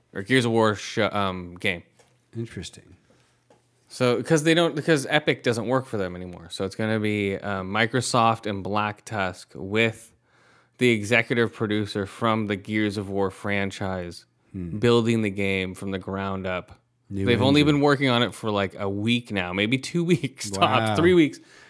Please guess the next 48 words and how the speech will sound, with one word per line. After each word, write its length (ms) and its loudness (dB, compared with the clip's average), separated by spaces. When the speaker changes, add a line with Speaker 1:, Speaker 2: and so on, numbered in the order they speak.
Speaker 2:
So 160 0
Speaker 1:
So 60 6
Speaker 2:
you're 100 6
waiting 260 4
a 60 4
while. 420 0
Speaker 1:
that's 120 0
gonna 100 4
be 100 6
twenty 260 4
sixteen. 480 -2
Speaker 2:
Yeah. 320 -4
Speaker 1:
Yeah, 160 4
I'm 100 2
looking, 280 2
like, 220 4
in 200 2
three 240 -2
years 240 0
from 140 -8
now. 120 -6
I'm 100 -6
looking, 280 -4
like, 200 -4
after 320 -6
Halo 280 -2
five, 500 -8
then 120 -6
the 100 -4
year 240 -6
after 180 -12
that. 260 -10
So 80 -6
it's 100 -2
gonna 100 2
be 100 0
Halo 260 2
five, 280 2
twenty 220 -2
fifteen, 440 -6
twenty 320 2
sixteen, 800 -2
Gears 340 2
of 140 -4
War, 300 0
whatever 520 0
the 120 -10
fuck. 340 -8